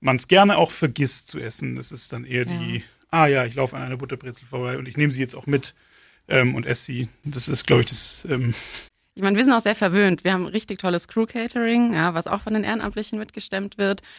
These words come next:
Speaker 2: und im Ofenhaus. Das heißt, wir haben wirklich nochmal mehr Auswahl, <laughs> muss man ehrlicherweise sagen, ähm, was natürlich auch seinen Sinn macht, ja, bei fünfhundert ehrenamtlichen HelferInnen, da ist Essen ja irgendwie auch so eine Wertschätzung, ja, und auch ein Punkt, um wirklich mal Pause zu machen.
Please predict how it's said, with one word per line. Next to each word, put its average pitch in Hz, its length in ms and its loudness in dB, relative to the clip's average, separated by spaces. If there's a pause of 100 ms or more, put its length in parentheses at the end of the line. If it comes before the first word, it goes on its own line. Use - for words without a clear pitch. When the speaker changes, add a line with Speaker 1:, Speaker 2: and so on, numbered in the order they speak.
(180)
Speaker 2:
und 196 160 4
im 180 120 -4
Ofenhaus. 180 560 0
Das 175 140 -8
heißt, - 300 -6
wir 196 180 2
haben 180 140 2
wirklich 185 420 -2
nochmal 165 540 -2
mehr 202 240 2
Auswahl, 226 420 6 (100)
<laughs> 427 120 8
muss 427 200 6
man 226 140 8
ehrlicherweise 226 680 4
sagen, 190 400 6 (440)
ähm, 185 360 8
was 185 160 8
natürlich 190 380 2
auch 175 80 -2
seinen 165 320 0
Sinn 254 220 8
macht, 220 260 0
ja, 190 140 4
bei 185 100 4
fünfhundert 196 480 -2
ehrenamtlichen 190 500 -2
HelferInnen, 202 560 2
da 165 80 2
ist - 220 -4
Essen 202 240 -2
ja 175 60 0
irgendwie 190 240 0
auch 175 120 0
so - 120 -4
eine 175 120 -4
Wertschätzung, 170 600 -4
ja, 165 200 0
und - 200 0
auch 175 120 -4
ein 170 240 -4 (240)
Punkt, 208 280 4
um 170 120 0
wirklich 185 240 -2
mal 170 140 0
Pause 185 320 4
zu - 160 -12
machen. 196 480 -4